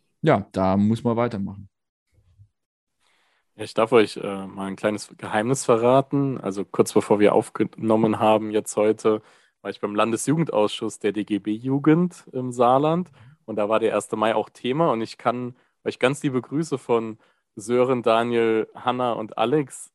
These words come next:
Speaker 2: ausrichten, die sich sehr auf euch freuen werden am ersten Mai.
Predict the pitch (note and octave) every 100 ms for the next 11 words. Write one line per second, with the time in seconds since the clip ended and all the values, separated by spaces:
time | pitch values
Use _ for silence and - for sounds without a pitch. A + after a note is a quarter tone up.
0 | _ A#2 A#2 - - - - - A#2 -
1 | C3+ D#3 F3+ _ _ _ _ A#2+ A#2 G#2+
2 | B2 C3 B2+ - G#2 - - A2 A#2+ C3
3 | C#3 C#3+ - C#3+ - C#3+ C3 C#3+ F3